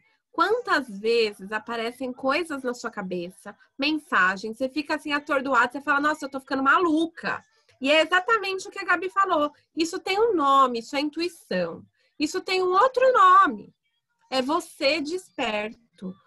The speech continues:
O processo do despertar traz pra gente a oportunidade de ter contato com isso. De repente, do nada, você quer, sei lá, um chocolate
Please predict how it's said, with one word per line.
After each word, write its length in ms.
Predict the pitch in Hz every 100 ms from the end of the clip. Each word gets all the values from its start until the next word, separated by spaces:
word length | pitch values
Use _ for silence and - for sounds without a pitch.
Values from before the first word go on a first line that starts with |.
| _
O 100 | 277
processo 540 | 330 320 320 403 466
do 160 | 381 339
despertar 920 | 247 262 - 202 190 202 196 214 190 - _
traz 280 | 247 277 294 -
pra 200 | 311 294 285 -
gente 380 | 294 294 285 302
a 100 | 285
oportunidade 1080 | 359 415 339 294 226 190 190 214 220 214 220
de 120 | 240
ter 120 | 269
contato 400 | 277 302 294 302
com 140 | 370
isso. 280 | 349 320 302
De 80 | 277
repente, 400 | 349 370 370 311
do 160 | 392 440
nada, 600 | 339 370 453 262 202 - _ _
você 280 | 269 294 339
quer, 560 | 330 320 302 339 359 359
sei 140 | - 339
lá, 340 | 311 277 202
um 80 | 233
chocolate 880 | 247 277 320 269 269 330 359 -